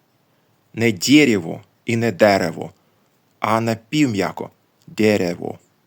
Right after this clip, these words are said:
Пече, не пече і не пече, а пече. Сіній, сіній. Не сіній і не синій,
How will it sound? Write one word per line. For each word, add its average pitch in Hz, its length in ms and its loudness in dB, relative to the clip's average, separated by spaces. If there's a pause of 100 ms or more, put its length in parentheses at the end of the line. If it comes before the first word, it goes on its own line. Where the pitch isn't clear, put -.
(480)
Пече, 117 720 -2 (140)
не 107 140 0
пече 113 680 0
і 110 80 -4
не 104 180 -2 (180)
пече, 123 580 0 (440)
а 92 160 -4 (500)
пече. 101 680 -6 (680)
Сіній, 113 800 0 (420)
сіній. 117 760 -2 (840)
Не 113 460 2 (160)
сіній 107 800 0 (500)
і 131 160 0
не 113 380 -2 (160)
синій, 131 880 2